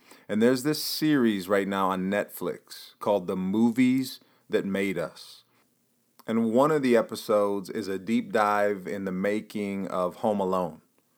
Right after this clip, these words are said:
And it tells kind of all these backstory things that a lot of people don't know. For instance, the movie was canceled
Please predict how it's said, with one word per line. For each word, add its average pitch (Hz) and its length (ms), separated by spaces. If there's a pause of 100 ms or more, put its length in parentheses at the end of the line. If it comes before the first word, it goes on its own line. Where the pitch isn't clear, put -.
(180)
And 113 140
it 110 80
tells 127 380
kind 123 200
of 120 100
all 117 140
these 117 200
backstory 107 720
things 98 280
that 98 100
a 95 40
lot 98 160
of 101 100
people 110 220
don't 104 260
know. 107 300
For 107 180
instance, 101 540 (340)
the 107 100
movie 117 340
was 104 180
canceled 110 880